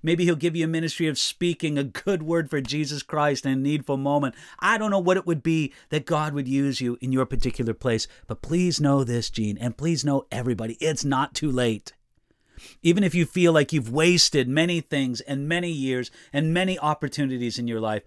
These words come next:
why don't you just put a stop to that right now? Realize that you can't undo the past, although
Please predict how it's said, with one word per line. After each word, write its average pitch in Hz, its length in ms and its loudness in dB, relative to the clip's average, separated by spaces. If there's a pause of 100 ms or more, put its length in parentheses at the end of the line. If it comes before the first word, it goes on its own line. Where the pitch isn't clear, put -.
(280)
why 160 120 0
don't 196 160 -2
you 185 60 -6
just 160 160 -10
put 170 120 -2
a 147 60 -4
stop - 500 2
to 196 120 -2
that 175 200 4
right 160 220 -2
now? 120 280 -2 (240)
Realize 180 460 2
that 170 100 -8
you 151 120 -2
can't 214 480 -2
undo 165 420 0
the 160 100 -2
past, 143 520 0
although 156 360 2